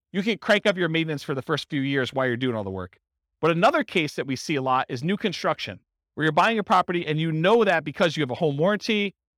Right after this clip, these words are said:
from the builder and everything's brand new, that you're probably not gonna see pretty high maintenance for the first few years.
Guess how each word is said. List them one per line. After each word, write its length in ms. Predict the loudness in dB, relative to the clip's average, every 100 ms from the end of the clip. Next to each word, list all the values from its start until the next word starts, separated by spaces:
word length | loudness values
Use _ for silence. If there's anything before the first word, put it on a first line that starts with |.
| -4
from 140 | -2
the 60 | 2
builder 560 | 2 4 4 2 0 -2
and 220 | -4 0
everything's 400 | 0 2 -2 -2
brand 300 | 0 2 2
new, 180 | 0 0
that 80 |
you're 80 | -2
probably 380 | -4 0 2 2
not 180 | 0 0
gonna 120 | -4
see 200 | -6 -8
pretty 200 | -4 -2
high 120 | 0
maintenance 380 | 0 -2 -4 -6
for 100 | -6
the 80 | -4
first 240 | -4 -4
few 100 | -4
years. 360 | -2 -2 -6